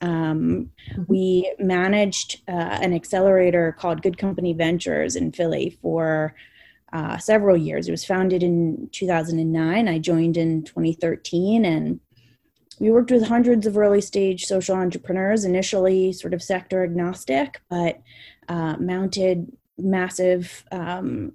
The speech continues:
Speaker 1: national and increasingly global sort of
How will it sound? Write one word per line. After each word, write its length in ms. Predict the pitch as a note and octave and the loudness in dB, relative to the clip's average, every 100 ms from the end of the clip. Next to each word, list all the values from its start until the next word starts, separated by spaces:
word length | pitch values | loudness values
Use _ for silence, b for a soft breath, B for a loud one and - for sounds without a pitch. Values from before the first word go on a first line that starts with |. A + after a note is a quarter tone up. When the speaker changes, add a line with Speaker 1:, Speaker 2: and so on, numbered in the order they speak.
| - | -4
Speaker 1:
national 680 | G#3 A3 - G#3+ G3 F#3+ | -2 0 0 0 2 0
and 460 | F3+ E3+ E3 E3+ - | 0 0 0 -2 -4
increasingly 580 | F3 G3 F#3+ F#3 F3+ F3+ | -4 -4 -4 -2 -2 -2
global 680 | E3+ F3+ E3+ F3+ F3 E3 - _ b b b _ | 0 0 2 2 2 -2 -6 _ b b b _
sort 180 | - | -10
of 80 | E3+ | -10